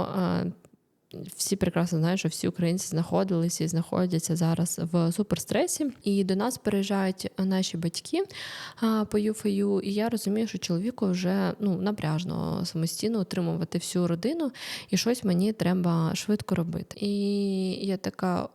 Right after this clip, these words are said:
«О-оу, а що робити?» Я розумію, що там мій доход, котрий у мене був в Україні, наприклад, він скоротився майже втричі, якщо не більше.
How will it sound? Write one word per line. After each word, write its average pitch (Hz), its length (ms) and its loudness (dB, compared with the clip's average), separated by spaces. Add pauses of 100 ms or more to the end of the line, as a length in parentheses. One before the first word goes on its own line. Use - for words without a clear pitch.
«О-оу, 180 560 0
а 185 200 0
що - 180 -2
робити?» 240 640 -2
Я 180 180 -2
розумію, 185 540 -2
що - 180 -4
там 165 180 0
мій 180 140 2
доход, 175 360 0
котрий - 360 -2
у 160 40 2
мене 160 180 2
був 156 200 0
в 165 100 -8
Україні, 214 420 -2
наприклад, 214 640 -2
він 175 160 4 (440)
скоротився 170 920 0 (120)
майже 160 320 4
втричі, 170 560 0
якщо 170 280 0
не 160 100 4
більше. 165 520 -2